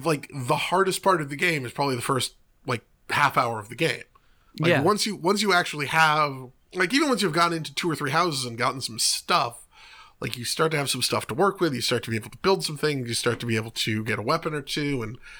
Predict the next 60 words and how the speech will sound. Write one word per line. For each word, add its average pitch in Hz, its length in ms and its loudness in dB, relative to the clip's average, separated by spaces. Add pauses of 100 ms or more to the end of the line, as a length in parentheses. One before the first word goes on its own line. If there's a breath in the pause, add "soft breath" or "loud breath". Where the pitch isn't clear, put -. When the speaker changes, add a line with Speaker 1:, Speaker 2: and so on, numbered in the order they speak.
(240 loud breath)
Speaker 1:
fend 143 140 2
for 196 80 4
Speaker 2:
That's 120 100 2
Speaker 1:
yourself. - 460 -2
Speaker 2:
At 170 160 -2
that 214 300 -2
point, 175 360 -2
it 180 160 -4
really 185 240 4
does 175 220 2
start 175 180 0
to 151 80 -4
suffer 156 320 -2
from 147 240 2
the 131 140 2
same 135 200 0
problem 131 300 2
that 120 80 0
a 113 80 0
lot 113 140 2
of 117 60 0
survival 120 340 2
games 120 540 2
Speaker 1:
Mm-hmm. - 360 -8
Speaker 2:
have, 156 300 2
which 127 140 -8
is 127 120 -4 (360 soft breath)
that 147 180 -2
whole 156 200 2
attitude 143 380 2
of, 131 160 0
"Well, 143 360 2 (360)
I've 143 180 0
got 214 160 0
myself 196 380 -2
in 170 60 -2
a 143 60 -2
secure 151 360 -2
space, 170 400 -2
what 139 100 2
do 131 120 2
I 127 80 2
do 123 160 -2
now?" 127 320 2
And, 120 140 2
Speaker 1:
Right. 113 100 0 (240 loud breath)
Speaker 2:
and 165 180 2
the, 180 120 4
the 160 180 0
thing 180 260 0
is, 151 160 0
is 127 160 -4
you 127 80 0
really 143 180 2
have 139 180 -2
to 139 60 -6
sit - 160 -8
down 131 180 2
and 123 100 0
say, 123 280 0